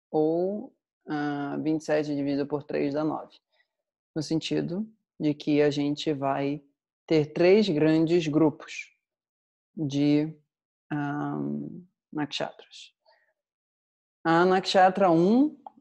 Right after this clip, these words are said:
a partir da tua nakshatra natal, suponha que seja Ashwini,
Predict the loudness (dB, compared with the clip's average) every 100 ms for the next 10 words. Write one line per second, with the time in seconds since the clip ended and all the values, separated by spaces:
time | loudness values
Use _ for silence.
0 | -6 0 2 2 2 0 2 -2 0 0
1 | 2 -2 -4 -4 -2 -2 -2 0 0 0
2 | -6 -8 -6 -8 -6 -4 -4 -6 -4 -2
3 | -2 -4